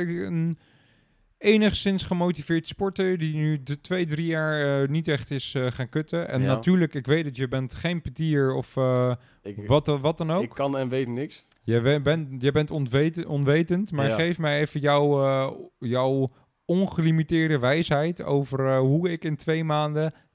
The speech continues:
Speaker 1: echt, zeg maar, keidroog
Speaker 2: Gal-
Speaker 1: gaat worden.
Speaker 2: kurkje droog.
Speaker 1: Kur-, Ronnie Shreds droog.
Speaker 2: Ja, het ligt natuurlijk wel een beetje aan wat je beginpunt is. Maar ik zou sowieso beginnen met, als je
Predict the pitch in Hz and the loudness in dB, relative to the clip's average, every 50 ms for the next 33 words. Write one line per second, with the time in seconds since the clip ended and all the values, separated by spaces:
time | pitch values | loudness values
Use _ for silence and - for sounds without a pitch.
0 | _ _ _ _ _ _ _ - 131 - - - 113 110 139 143 127 143 135 127 | _ _ _ _ _ _ _ -12 -10 -10 -10 -6 -2 0 0 0 0 0 -2 -2
1 | 123 - _ - 156 147 147 131 123 123 123 120 139 143 127 120 107 110 113 110 | -2 -6 _ 0 2 2 2 2 2 2 2 2 2 0 -2 -4 -4 -2 -2 0
2 | 110 110 104 - - 156 151 123 - - 143 120 131 120 120 110 104 - - 175 | 0 -2 -4 -6 -6 -6 -6 -6 -8 -10 -10 -8 -6 -6 -6 -6 -4 -2 0 0
3 | 175 165 160 156 147 151 139 151 175 175 170 165 - - 143 139 139 127 120 - | 2 0 -2 -2 0 2 4 4 4 4 2 2 0 -2 -2 0 0 0 0 -2
4 | - - 113 110 104 104 113 117 117 113 107 101 107 107 131 139 - - 151 135 | -6 -8 -8 -8 -6 -4 -2 0 0 0 0 -2 -4 -4 -6 -6 -4 -6 -6 -4
5 | 143 151 147 135 143 143 139 135 135 131 131 113 - 117 117 117 120 120 120 107 | -4 -4 -2 0 0 0 0 0 -2 -2 -4 -4 -4 -4 -2 -2 -2 -2 -4 -8
6 | - 110 113 120 120 - - 120 117 107 - 123 123 123 117 127 127 117 120 127 | -10 -6 -4 -4 -4 -4 -4 -8 -8 -6 -6 -6 -6 -4 -4 -6 -6 -6 -4 -6
7 | 139 147 147 - 120 117 104 104 104 107 - 127 117 117 107 123 123 123 120 123 | -6 -6 -8 -10 -6 -4 -2 -2 -2 -2 -2 -2 -2 -2 0 0 0 0 0 0
8 | 123 117 110 - 131 123 120 120 113 113 113 113 95 - _ - 107 - - 123 | -2 -4 -6 -6 -6 -6 -4 -4 -4 -6 -6 -6 -8 -10 _ -14 -12 -10 -8 -10
9 | - | -10